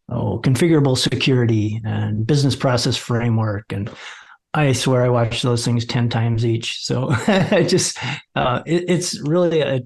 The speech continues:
a different, uh, set of terminology than I was used to, and, and just trying to wrap my head around some of those, um, concepts. That's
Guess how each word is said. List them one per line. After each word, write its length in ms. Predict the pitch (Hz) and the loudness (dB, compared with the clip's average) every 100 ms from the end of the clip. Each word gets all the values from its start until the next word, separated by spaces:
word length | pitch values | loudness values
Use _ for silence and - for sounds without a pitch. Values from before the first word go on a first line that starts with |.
| - | -6
a 340 | 131 113 110 - | -4 -4 -4 -2
different, 540 | 113 143 147 135 123 - | 0 0 2 0 0 -6
uh, 200 | 117 117 | -4 -2
set 200 | 110 143 | -2 0
of 80 | 123 | 2
terminology 640 | 113 147 131 117 120 123 | 2 2 4 2 2 2
than 160 | 131 123 | 2 2
I 80 | 117 | 0
was 160 | 113 | 0
used 260 | 117 123 - | 0 -2 -2
to, 220 | 160 147 143 - - - _ - | 0 -2 -4 -18 -20 -20 _ -6
and, 280 | 117 110 | -2 -2
and 220 | 113 113 110 | -2 -2 0
just 320 | 120 117 - - _ _ _ _ | -2 -4 -10 -20 _ _ _ _
trying 180 | - 147 | -2 2
to 80 | 135 | 4
wrap 180 | 135 123 | 2 2
my 120 | 123 | 0
head 140 | 127 | 0
around 440 | 123 120 120 120 117 | 0 0 -2 -2 -2
some 180 | 127 | -2
of 100 | 120 | -2
those, 380 | 117 120 120 113 - | 0 -2 -2 -6 -6
um, 220 | 110 110 | -4 -2
concepts. 800 | 110 123 120 - 107 - - - _ _ | 0 2 2 2 0 -2 -8 -10 _ _
That's 400 | - - - - | -2 -2 -2 -6